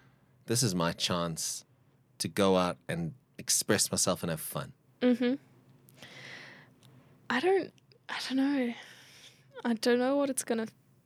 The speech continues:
Speaker 2: I don't know what I expect, but all I know is that it's gonna feel unreal.
Speaker 1: Yeah.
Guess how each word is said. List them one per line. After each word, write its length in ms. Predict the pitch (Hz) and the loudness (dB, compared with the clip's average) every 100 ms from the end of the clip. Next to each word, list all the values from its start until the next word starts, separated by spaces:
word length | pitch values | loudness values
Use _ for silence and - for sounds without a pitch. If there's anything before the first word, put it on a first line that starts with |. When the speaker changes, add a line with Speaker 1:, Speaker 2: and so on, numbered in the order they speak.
| _ _ _ - - - - | _ _ _ -20 -20 -20 -2
Speaker 2:
I 40 | |
don't 120 | 262 262 | 2 6
know 120 | 262 | 8
what 120 | 233 | 8
I 80 | 220 | 4
expect, 800 | 208 - - 262 - - - - - - - - _ - - | 2 0 4 2 0 -10 -10 -16 -20 -20 -20 -20 _ -4 4
but 120 | 220 | 6
all 180 | 233 262 | 8 8
I 120 | 233 | 6
know 580 | 226 233 233 220 240 269 - _ _ _ - - _ _ _ - | 6 6 4 4 2 0 -8 _ _ _ -20 -20 _ _ _ -8
is 160 | 240 | -2
that 280 | - 220 - _ _ _ _ - _ - | 2 2 0 _ _ _ _ -20 _ 2
it's 220 | 240 240 | 2 4
gonna 220 | - - - | 0 -4 -6
feel 340 | - - - _ - | -8 -6 -6 _ -4
unreal. 600 | 226 220 - - - 269 254 - _ | -4 -4 -8 -8 -8 -10 -14 -20 _
Speaker 1:
Yeah. 60 | - | -20